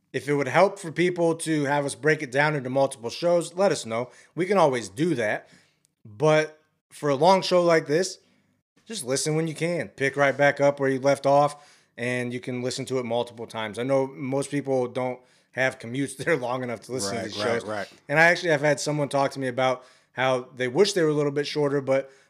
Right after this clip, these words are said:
Speaker 1: just with our schedule, we just, it's hard to make 'em that way. We have a lot of stuff to get through when you have a week building up. Um, you know, so it's just, it is what it is.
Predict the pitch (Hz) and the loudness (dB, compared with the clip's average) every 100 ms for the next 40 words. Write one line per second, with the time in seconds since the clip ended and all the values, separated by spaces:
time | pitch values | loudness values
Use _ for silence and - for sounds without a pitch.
0 | - 135 180 175 143 - 156 135 127 123 | -12 -6 0 2 2 2 2 2 -2 -2
1 | 127 - 135 123 135 127 123 131 120 123 | -6 -8 -8 0 0 0 -4 -4 -2 -4
2 | 117 101 _ _ _ 127 123 107 113 107 | -6 -12 _ _ _ 0 0 0 -2 -2
3 | 117 113 113 123 120 131 - 107 143 156 | -2 -2 -2 -2 -2 -6 -6 -4 -4 -2
4 | 147 147 135 120 117 107 110 127 123 131 | -2 -2 -2 -2 -2 -4 -6 -8 -6 -6
5 | 120 117 127 127 _ _ _ _ _ _ | -4 -4 -2 -4 _ _ _ _ _ _
6 | 98 98 101 98 98 - 107 98 101 - | -14 -12 -12 -14 -16 -18 -16 -14 -16 -6
7 | 131 127 147 185 165 180 185 170 165 170 | -4 -2 -6 -4 0 2 2 2 0 -2